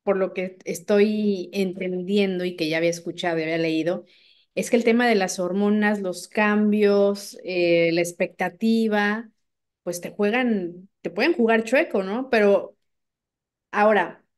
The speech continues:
decías hace ratito que hay un término que se me olvidó, el, es baby blues,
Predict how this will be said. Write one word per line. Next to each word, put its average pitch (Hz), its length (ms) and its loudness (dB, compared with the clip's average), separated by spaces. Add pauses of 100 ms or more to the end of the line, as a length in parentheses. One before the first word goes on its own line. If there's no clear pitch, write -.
(260)
decías 240 380 2
hace 339 160 0
ratito 247 520 0
que 214 320 0
hay 233 440 2
un 240 220 -2
término 240 440 0
que 220 80 -8
se 202 100 -10
me 185 60 -8
olvidó, 180 340 0
el, 214 220 0
es 196 320 -2
baby 208 320 2
blues, 247 400 -8